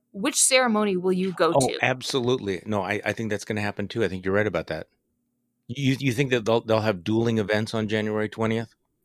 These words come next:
Speaker 1: Why not?
Speaker 2: Yeah.
Speaker 1: Why not? If you wanted to counter pro-, counter program it and force Fox News and all your media people to make a choice in which event you should cover, yeah, I, I, I almost think it's the obvious move,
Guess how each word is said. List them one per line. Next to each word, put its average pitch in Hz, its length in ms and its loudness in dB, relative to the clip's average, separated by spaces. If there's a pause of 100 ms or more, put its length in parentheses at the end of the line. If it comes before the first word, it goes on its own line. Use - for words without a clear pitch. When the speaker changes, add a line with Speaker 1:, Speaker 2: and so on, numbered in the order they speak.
Speaker 1:
Why 190 300 4
not? 233 300 2 (380)
Speaker 2:
Yeah. 107 200 2
Speaker 1:
Why 262 160 8
not? 262 320 6 (160)
If 233 120 -2
you 247 120 0
wanted 262 240 2
to 233 60 -2
counter 240 320 2
pro-, - 340 0
counter 233 260 2
program 214 480 0
it 214 240 -2
and 185 180 -6
force 220 300 -4
Fox 208 380 4
News 202 420 -4 (340)
and 180 280 -2
all 185 200 6
your 226 160 2
media 214 380 0
people 202 400 -8
to 185 120 -10
make 175 220 -2
a 226 60 -6
choice 190 420 -2
in 180 120 -6
which 190 200 -4
event 196 440 -2
you 190 160 -4
should 190 240 -10
cover, 175 560 0 (560)
yeah, 277 320 0
I, 196 80 6
I, 185 340 0
I - 320 -2
almost 233 240 2
think 208 160 -2
it's 196 160 -4
the 190 260 -6
obvious 175 680 4
move, - 480 -6